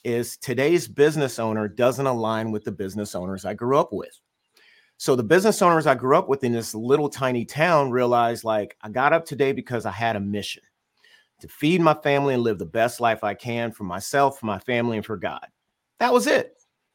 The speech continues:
It was not about a forty under forty award. It was not about people flexing and likes, and no-, it was about none of that. It was not about getting a promotion. It was not about an exit strategy to a business. It was just, "This is what I get up and do every day," and I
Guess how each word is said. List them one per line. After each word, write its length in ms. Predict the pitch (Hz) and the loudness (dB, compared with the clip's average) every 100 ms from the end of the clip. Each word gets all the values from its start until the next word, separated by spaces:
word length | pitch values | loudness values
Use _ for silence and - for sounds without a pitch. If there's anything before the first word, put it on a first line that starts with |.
| _ _ | _ _
It 60 | 107 | -6
was 160 | 107 | -4
not 160 | 117 127 | 0 4
about 200 | 131 131 | 4 4
a 40 | |
forty 300 | 127 139 139 | 2 2 4
under 160 | 135 165 | 2 0
forty 280 | - 135 135 | 0 2 2
award. 500 | 127 135 131 131 123 | 4 4 4 4 2
It 80 | 101 | -2
was 160 | 98 | -4
not 240 | 113 127 131 | -2 0 2
about 300 | 131 113 - | 0 0 -4
people 280 | 139 135 | -6 -4
flexing 440 | 123 135 127 - 127 | -4 0 -2 0 -4
and 140 | 120 | 0
likes, 340 | 123 123 120 127 | 0 0 -4 -6
and 160 | 120 | -2
no-, 100 | 123 | -2
it 60 | 123 | -2
was 160 | 143 - | -4 -4
about 300 | - 139 151 | 2 2 2
none 400 | 156 165 165 143 | -2 2 2 2
of 80 | |
that. 140 | 113 104 | 0 -2
It 40 | |
was 100 | 104 | -2
not 200 | 120 135 | -2 0
about 220 | 127 127 | 0 0
getting 160 | 123 113 | -2 -6
a 40 | |
promotion. 640 | 107 117 135 151 - 147 143 - - - | -6 0 2 2 0 -6 -6 -16 -20 -10
It 60 | |
was 120 | 113 117 | -8 -4
not 240 | 117 127 | -2 0
about 200 | 120 113 | 0 0
an 60 | - | 0
exit 280 | 127 120 131 | -4 -4 -8
strategy 480 | - 123 120 117 110 | -2 0 0 -4 -8
to 180 | - 104 | -4 -4
a 40 | |
business. 420 | 95 139 143 139 | 0 0 0 -4
It 80 | - | -4
was 140 | 113 | -6
just, 280 | 107 - - | -8 -14 -8
"This 200 | 113 120 | -6 -6
is 120 | 151 | -4
what 140 | 143 135 | 0 0
I 80 | 131 | 2
get 160 | 123 | 0
up 120 | 120 | -2
and 100 | 117 | -4
do 160 | 110 101 | -6 -6
every 200 | 98 104 | -6 -2
day," 260 | 127 123 131 | 0 0 0
and 100 | |
I 120 | 98 | -4